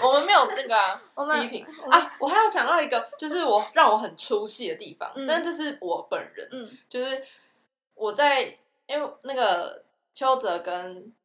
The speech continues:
Speaker 1: 邱泽他那时候好像准备要回监狱嘛，还是哪里，忘了。
Speaker 2: 嗯。
Speaker 1: 就是他跟徐伟宁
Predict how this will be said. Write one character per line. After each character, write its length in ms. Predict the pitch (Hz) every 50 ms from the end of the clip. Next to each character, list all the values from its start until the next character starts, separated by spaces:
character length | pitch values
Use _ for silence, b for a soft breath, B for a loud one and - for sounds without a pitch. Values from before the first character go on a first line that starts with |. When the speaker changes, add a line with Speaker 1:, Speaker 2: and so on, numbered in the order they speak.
| _ _ _ -
Speaker 1:
邱 200 | - 285 349 370
泽 140 | 330 254
他 140 | 226 240 247
那 120 | 262 277 269
时 80 | 254
候 100 | 247 240
好 140 | 233 214 170
像 180 | 180 214 226 233
准 160 | 220 180 -
备 60 | 180
要 120 | 190 214
回 600 | 220 220 214 147 123 101 98 98 101 107 113 - _ _ _ _ _ _ _
监 240 | - - 180 170 175
狱 120 | 190 185 -
嘛， 120 | - - -
还 80 | 165 -
是 140 | - -
哪 80 | - _ _ _
里， 80 | _ _ _ _
忘 120 | - - -
了。 100 | - _ _ _ _ _ _ -
Speaker 2:
嗯。 220 | 247 254 233 233 -
Speaker 1:
就 140 | - 208
是 100 | 208 214
他 240 | 214 226 220 208 208
跟 340 | 208 208 196 196 196 202 -
徐 160 | - - 202
伟 120 | 180 180 -
宁 180 | 165 - -